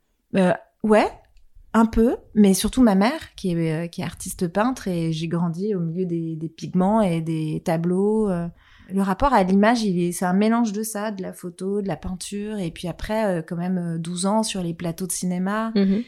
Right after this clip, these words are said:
Speaker 1: C'est un peu un mélange de tout ça, je pense, qui m'y a am-, amené, euh, de façon très inconsciente.
Speaker 2: Donc tu rentres à Paris,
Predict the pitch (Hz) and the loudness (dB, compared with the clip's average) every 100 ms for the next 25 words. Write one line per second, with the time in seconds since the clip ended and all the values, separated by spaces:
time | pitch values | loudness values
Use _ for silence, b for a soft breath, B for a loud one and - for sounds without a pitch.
0 | B B 180 - 202 202 285 262 233 226 | B B -12 -2 -2 0 2 4 6 6
1 | 233 214 220 226 262 277 220 190 - 196 | 4 2 -2 -4 -4 -2 -4 -6 0 2
2 | 196 190 202 - - 196 202 214 233 214 | 2 2 0 -4 -4 0 4 4 4 2
3 | 170 - 180 190 - 202 202 208 202 233 | 0 -4 -6 -6 -6 -6 -4 -6 -6 -8
4 | 240 - _ _ _ b b b _ 190 | -8 -16 _ _ _ b b b _ -2
5 | - 185 185 185 180 175 196 226 | 2 2 4 2 2 2 4 2